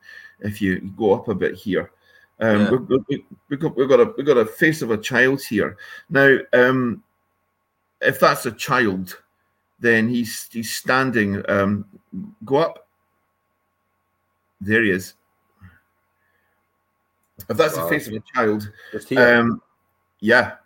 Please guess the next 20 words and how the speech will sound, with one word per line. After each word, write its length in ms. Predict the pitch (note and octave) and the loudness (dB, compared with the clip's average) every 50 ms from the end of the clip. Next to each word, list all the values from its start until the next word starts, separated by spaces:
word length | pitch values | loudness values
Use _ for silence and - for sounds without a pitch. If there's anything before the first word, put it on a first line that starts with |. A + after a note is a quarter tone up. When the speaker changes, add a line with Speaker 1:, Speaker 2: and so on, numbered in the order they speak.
| _ _ _ _ _ _ _ _ | _ _ _ _ _ _ _ _
Speaker 1:
If 80 | - - | -4 -2
that's 180 | D#3+ D#3 D#3 | -2 -2 -2
the 40 | D#3+ | -6
face 280 | C#3 - D#3+ D3+ D3 C3+ | -6 -2 -2 -2 -2 -2
of 80 | A#2+ | -4
a 60 | B2 G#2+ | -6 -6
child, 440 | - - C3+ C3 A#2 G#2+ G#2+ F#2+ | -4 -4 -2 -2 -2 -2 -2 0
then 280 | G#2 A2+ A2+ A2+ A2 A2+ | 0 2 2 2 0 -2
he's 460 | A#2 A#2 C3 C3 B2+ A#2 G#2+ G#2+ - _ | -4 -6 -6 -4 -4 -6 -6 -10 -10 _
actually, 480 | - A#2 F2 - - - - A2+ G#2+ G#2+ G#2 - _ _ _ | -8 -8 -6 -8 -12 -8 -4 -4 -4 -4 -4 -8 _ _ _
he's 160 | B2 A2+ B2 | -8 -2 -2
actually 260 | A#2+ - - - A#2 | -2 -2 -2 -8 -10
floating 460 | A2 - - C3 C3+ C3 - B2 G#2+ | -10 -4 -2 -2 -2 -2 -2 -2 0
in, 280 | A2 G#2 G#2 G#2 G#2 - | 2 2 2 0 0 0
in 140 | G#2+ A2 G#2+ | 2 2 4
the 160 | G#2+ A#2 C#3+ | 4 4 4
air. 340 | D3 A#2+ G2+ F#2+ G2 G2 - - - - _ _ _ _ _ _ | 4 6 6 4 2 0 -6 -18 -20 -20 _ _ _ _ _ _
And 300 | A#2 A#2+ A#2+ A2+ A2+ G#2+ | 4 4 4 4 2 -4
Speaker 2:
Yeah. 80 | - - - - | -6 -14 -6 -6
Speaker 1:
what, 160 | E3 E3 | -6 -6